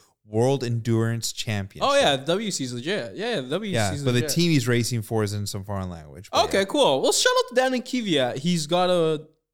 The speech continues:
Speaker 2: a daughter that Max takes care of, and
Speaker 1: <laughs> Yo, that's so awkward, bro.
Speaker 2: <laughs>
Speaker 1: The fact that him and Max have to be, like, in,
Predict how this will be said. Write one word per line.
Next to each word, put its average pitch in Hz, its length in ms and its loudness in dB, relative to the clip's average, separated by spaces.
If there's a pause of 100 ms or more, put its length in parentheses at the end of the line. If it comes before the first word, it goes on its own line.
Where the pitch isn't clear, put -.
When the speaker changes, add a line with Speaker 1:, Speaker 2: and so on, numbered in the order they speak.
(140)
Speaker 2:
a 143 140 -4
daughter 143 600 -2
that 127 240 -4
Max 123 460 -4
takes - 240 -8
care 135 260 -6
of, 196 220 -8 (100)
and 123 500 -8 (160)
Speaker 1:
<laughs> - 140 -18
Yo, 90 160 -2
that's 92 140 -6
so 101 180 -6
awkward, - 460 -14
bro. - 200 -6 (200)
Speaker 2:
<laughs> 170 180 -12
Speaker 1:
The 147 140 4
fact 160 300 2
that 190 140 4
him 127 300 -2
and 135 160 0
Max 101 440 -4
have - 340 -4
to 120 180 -2
be, 107 240 -4
like, 98 260 -4 (120)
in, 113 240 -4